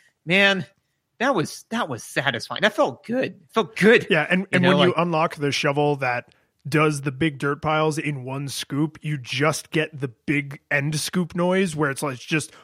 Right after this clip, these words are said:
Speaker 2: all the gems come flying out all at once and make their, you know, little tinkly noises when they hit the ground. Like, it's,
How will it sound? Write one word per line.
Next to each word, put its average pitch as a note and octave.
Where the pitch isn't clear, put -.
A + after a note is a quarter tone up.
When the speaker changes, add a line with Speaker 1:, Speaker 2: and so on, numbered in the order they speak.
Speaker 2:
all E3
the D#3+
gems D#3
come E3+
flying D3+
out D3
all D3
at C#3+
once D#3
and D3
make D3
their, D3
you C#3+
know, C#3
little C#3+
tinkly D3
noises C#3
when C3+
they C3
hit C#3+
the -
ground. C3+
Like, C3+
it's, C#3